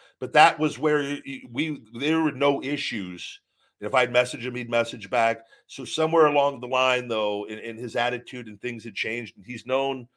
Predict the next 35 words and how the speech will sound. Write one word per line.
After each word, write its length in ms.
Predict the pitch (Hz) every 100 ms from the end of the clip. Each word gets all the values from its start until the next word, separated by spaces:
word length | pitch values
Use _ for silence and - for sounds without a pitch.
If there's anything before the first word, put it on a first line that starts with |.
| _ _ _
to, 120 | - 113 -
to 100 | 123
go 180 | 117 104
hot 240 | 120 120
and 100 | 107
cold, 440 | - 120 120 113 -
uh, 100 | 101
on 240 | 101 104 101
things 340 | - 110 113
and, 100 | 117
and 160 | 107 110
whatnot. 460 | 107 101 104 104 -
So 380 | - 95 87 - _ _ _ _ _ -
it's, 420 | 98 104 - -
uh, 400 | 107 95 87 80 - _ _ -
but 300 | 135 117 - _ _ _ _ _ _ _ _ _ _ _ _ _ _ -
early 320 | 151 160 151
on, 280 | 147 151 135
he, 240 | 113 120 113
he 140 | 120
came 300 | - 139 123
to 80 | 120
me 140 | 113
the 120 | 107
one 300 | 98 113 113
time 480 | - 120 113 98 90 90
on 160 | 101
the 80 | 95
one 260 | 95 117 107
move 460 | 110 110 104 95 85 _
that 180 | - 101
was 120 | 98
bothering 500 | - 107 104 98 95
him 280 | 87 92 82 82 _ _ _ _
professionally. 880 | - 117 120 123 - 107 92 90 87